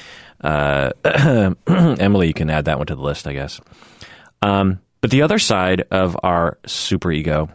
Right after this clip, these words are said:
is to, uh, self-soothe. We, our parents don't just control us, right? <laughs> They also soothe us. And through internalizing that, we can actually self-soothe. Uh, and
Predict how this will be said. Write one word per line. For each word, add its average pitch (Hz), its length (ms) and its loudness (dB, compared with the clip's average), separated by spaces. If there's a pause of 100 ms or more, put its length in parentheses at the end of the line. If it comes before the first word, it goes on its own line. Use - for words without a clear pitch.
(180)
is 92 480 2
to, 90 460 2 (600)
uh, 82 520 0
self-soothe. 131 680 -2 (1040)
We, 95 440 2
our 104 100 0
parents 135 380 2
don't 117 300 0
just 101 220 0
control 92 460 0
us, 78 260 -2
right? 78 280 0
<laughs> 90 240 -10
They 92 160 0
also 90 480 0
soothe - 340 -2
us. - 320 -8 (340)
And 98 180 0
through 117 300 2
internalizing 90 720 0
that, 80 180 -4
we 85 100 -4
can 92 160 -2
actually 87 640 -2
self-soothe. - 880 -2 (1300)
Uh, 50 200 -6 (220)
and 90 680 0